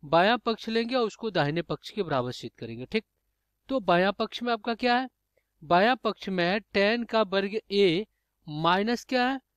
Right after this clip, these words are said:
टैन का वर्ग बी है, ठीक। अब हमें क्या करना है? इसको सिद्ध करना है, ओके। तो देखिए टैन को, टैन बराबर क्या होता है? साइन बटा कॉस, तो ये हो जाएगा साइन का वर्ग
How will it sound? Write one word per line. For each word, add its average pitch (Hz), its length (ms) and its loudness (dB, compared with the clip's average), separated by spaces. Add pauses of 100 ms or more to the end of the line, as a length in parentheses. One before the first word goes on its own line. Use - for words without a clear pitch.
(300)
टैन 196 340 4
का 180 200 2 (440)
वर्ग 202 280 2
बी 135 240 -6
है, 113 140 -6 (220)
ठीक। 233 140 0 (520)
अब 180 100 0
हमें 226 200 0
क्या 240 160 2
करना 247 240 -4
है? 247 60 0
इसको 240 260 -6
सिद्ध 180 260 -6
करना 120 320 -6
है, 120 80 -10 (160)
ओके। 240 240 -8 (540)
तो 262 100 0
देखिए 139 280 -8 (360)
टैन 233 280 2
को, 254 280 -8
टैन 240 260 -2
बराबर 247 240 -2
क्या 247 140 -4
होता 247 220 -2
है? 247 60 -2
साइन 175 300 -2
बटा 143 180 -6
कॉस, 131 320 -8
तो 190 60 -10
ये 208 60 -8
हो 226 100 -4
जाएगा 175 380 -2 (380)
साइन 202 480 0
का 226 140 0
वर्ग 208 320 -2